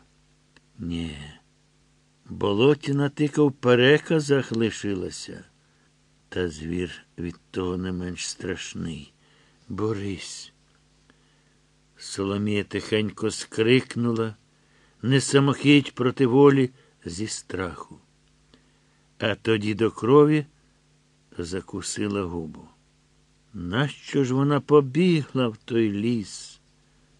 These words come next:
Ова побачила, як парубок з дівкою милується. Подумки покликала: «Петре!» Та в лісі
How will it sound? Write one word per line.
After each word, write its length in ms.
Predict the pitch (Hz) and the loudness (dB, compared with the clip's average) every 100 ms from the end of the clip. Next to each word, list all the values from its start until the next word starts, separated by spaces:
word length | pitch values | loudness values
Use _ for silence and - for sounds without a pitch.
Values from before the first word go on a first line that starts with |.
| _ _ | _ _
Ова 800 | 98 98 95 87 90 123 127 123 - _ _ _ _ _ _ _ | -6 -4 -4 -6 -2 -2 -2 -6 -14 _ _ _ _ _ _ _
побачила, 720 | - 127 107 147 151 - 139 139 | 0 0 4 4 4 2 4 4
як 160 | 123 | 2
парубок 600 | - - 139 139 135 131 - _ _ _ - | -4 2 6 6 4 -2 -6 _ _ _ -10
з 280 | 98 95 | -8 -6
дівкою 600 | 95 120 123 104 104 104 | 0 2 2 0 -2 -2
милується. 840 | 101 98 95 98 92 - - - 85 - _ _ _ _ _ _ _ _ _ _ _ | -2 -4 -4 -4 -6 -12 -16 -16 -18 -20 _ _ _ _ _ _ _ _ _ _ _
Подумки 680 | 113 135 131 123 131 - 123 | 4 6 6 2 -2 0 -2
покликала: 960 | - 120 - 117 120 110 - 113 110 101 _ - | 0 -4 -2 2 2 0 -4 -4 -4 -6 _ -2
«Петре!» 1400 | 139 175 160 156 _ 165 165 160 165 165 165 160 147 147 _ _ _ _ _ _ _ _ _ | 2 2 0 -8 _ -6 -2 0 0 0 -2 -6 -10 -16 _ _ _ _ _ _ _ _ _
Та 220 | - 104 | -2 0
в 100 | 95 | 0
лісі 680 | 95 113 117 - - 85 82 | -2 -2 -4 -10 -10 -10 -10